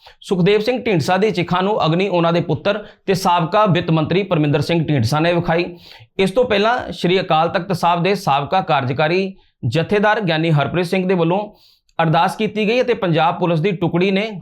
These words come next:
ਹਥਿਆਰ ਉਲਟੇ ਕਰਕੇ ਅਤੇ ਹਵਾਈ ਫਾਇਰ ਕਰਕੇ ਸਲਾਮੀ ਦਿੱਤੀ।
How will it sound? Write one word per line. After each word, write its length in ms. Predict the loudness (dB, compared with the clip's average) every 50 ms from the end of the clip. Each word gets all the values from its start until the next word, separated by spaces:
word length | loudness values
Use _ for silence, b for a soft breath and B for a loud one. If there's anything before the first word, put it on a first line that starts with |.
| -4
ਹਥਿਆਰ 400 | -4 -2 0 0 2 2 0 -2 -2 -2
ਉਲਟੇ 300 | -2 -2 0 2 0 0
ਕਰਕੇ 440 | 2 0 0 0 0 -2 0 0 0
ਅਤੇ 180 | 0 0 0
ਹਵਾਈ 380 | 0 0 0 2 2 2 0 0
ਫਾਇਰ 300 | -2 -2 -2 -2 -2 -2
ਕਰਕੇ 360 | -2 -2 -4 -2 -2 -4 -4
ਸਲਾਮੀ 380 | -4 -2 -2 0 0 2 2 2
ਦਿੱਤੀ। 400 | 2 2 2 0 -4 -4 -4